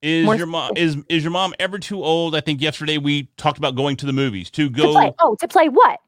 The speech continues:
Speaker 2: Or to, to
Speaker 1: Uh,
Speaker 2: add,
Speaker 1: oh,
Speaker 2: add
Speaker 1: that's
Speaker 2: an
Speaker 1: right. To
Speaker 2: action,
Speaker 1: play,
Speaker 2: right?
Speaker 1: let's, how about play video games? Is mom
Speaker 2: Oh,
Speaker 1: too old
Speaker 2: okay.
Speaker 1: to play video games?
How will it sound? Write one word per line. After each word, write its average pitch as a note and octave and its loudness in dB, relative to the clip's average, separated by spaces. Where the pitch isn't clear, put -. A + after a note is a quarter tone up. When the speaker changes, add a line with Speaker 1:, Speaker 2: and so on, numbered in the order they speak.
Speaker 2:
Or A#3 4
to, A#3 -2
to G#3 -8
Speaker 1:
Uh, C#3+ 2
Speaker 2:
add, A#3+ 0
Speaker 1:
oh, A3 4
Speaker 2:
add F3 6
Speaker 1:
that's A3+ 0
Speaker 2:
an - -4
Speaker 1:
right. C3 0
To - -6
Speaker 2:
action, F#3+ -4
Speaker 1:
play, F#3 2
Speaker 2:
right? C3 -12
Speaker 1:
let's, C#3 -10
how B2 -14
about A#2+ -4
play C3+ -2
video A#2 -4
games? F#2 -10
Is A#2 -8
mom D3+ -6
Speaker 2:
Oh, F4+ 8
Speaker 1:
too F#4 4
old - 2
Speaker 2:
okay. D#4+ 4
Speaker 1:
to - -6
play B2+ -4
video A2+ -6
games? F2 -12